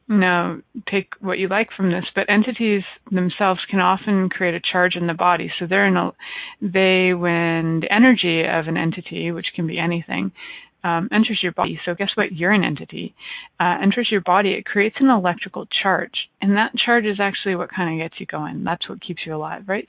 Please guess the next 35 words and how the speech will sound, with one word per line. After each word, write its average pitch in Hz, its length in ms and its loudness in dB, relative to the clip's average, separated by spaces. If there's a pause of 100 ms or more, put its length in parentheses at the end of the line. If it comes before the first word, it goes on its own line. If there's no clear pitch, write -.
So 208 60 0
you 202 300 2
are 180 160 4
an 165 100 0
entity 165 440 -6
as 156 120 -8
well. 170 220 2
But - 180 -12
there's 233 260 2
extra 214 380 0
ones 165 220 2
that - 100 -10
kind 170 160 -4
of 160 140 -8
float 165 220 -2
around. 170 420 -2 (500)
So, 202 460 6 (360)
um, 190 540 0 (800)
what 196 260 4
if 202 140 4 (300)
sometimes 185 720 2
you're 175 200 0
actually 180 300 -2
picking 180 380 -2
up 165 280 0
on 170 180 0
the 156 80 -4
energies 165 460 -2
of 165 160 -6
other 180 320 2
things 170 360 -4 (160)
and 175 120 -2
acting 165 360 -2
them 165 160 -2
out? 165 240 0